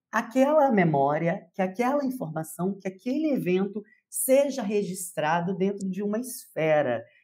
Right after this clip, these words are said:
e que seja ali encapsulado, que seja ali capturado, que seja ali manifestado enquanto documento de arquivo.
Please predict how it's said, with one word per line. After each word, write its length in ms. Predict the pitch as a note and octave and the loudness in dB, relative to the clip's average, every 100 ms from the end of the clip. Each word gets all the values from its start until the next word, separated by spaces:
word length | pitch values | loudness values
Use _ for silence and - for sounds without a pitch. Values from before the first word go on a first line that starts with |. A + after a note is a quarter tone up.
| - | -12
e 80 | - | -6
que 140 | D4+ | -6
seja 520 | - A3 A3+ A3+ A#3+ | -4 0 0 0 -2
ali 320 | A#3+ G3+ A3 - | 0 -2 -4 -4
encapsulado, 1040 | B3+ B3+ A3+ - - B3+ G#3 F3+ F3+ D#3+ | -4 -2 -4 -6 -12 -2 2 4 2 -2
que 100 | - | -8
seja 380 | F3+ A3 A3 F3+ | -6 -2 -2 0
ali 260 | F3+ A3 - _ - | -2 -2 -8 _ -4
capturado, 1000 | A3 A3 A#3 - A#3+ F#3+ E3+ E3+ D3+ D3+ - _ | -4 -4 -8 -6 -2 2 4 4 0 -6 -12 _
que 100 | G#3+ | -6
seja 380 | - A#3 A#3 G3+ | -2 -2 0 0
ali 160 | A3 | -2
manifestado 1300 | A3 A3 A3 A3 A3+ A3 - - E3+ F3 F3 E3+ D3+ | -2 -2 -2 -4 -6 -8 -10 -8 -2 0 0 0 -4
enquanto 380 | D3+ D#3 D3 C#3+ | -6 -6 -8 -8
documento 540 | C#3+ C3+ C3 C3 B2+ | -10 -8 -6 -6 -8
de 120 | B2+ B2 | -6 -6
arquivo. 560 | - _ _ G#2+ G#2 | -6 _ _ -18 -18